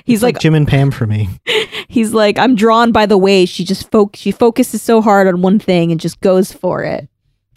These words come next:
Speaker 1: um, which is sweet. <laughs>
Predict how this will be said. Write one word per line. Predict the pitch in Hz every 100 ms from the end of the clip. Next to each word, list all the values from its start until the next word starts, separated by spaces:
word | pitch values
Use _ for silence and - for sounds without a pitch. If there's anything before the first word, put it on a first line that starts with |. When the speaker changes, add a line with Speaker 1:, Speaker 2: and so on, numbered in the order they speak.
| _ _
Speaker 1:
um, | 165 156 170
which | 180 190
is | - - _ _
sweet. | _ - - - _ _ _ _ _
<laughs> | -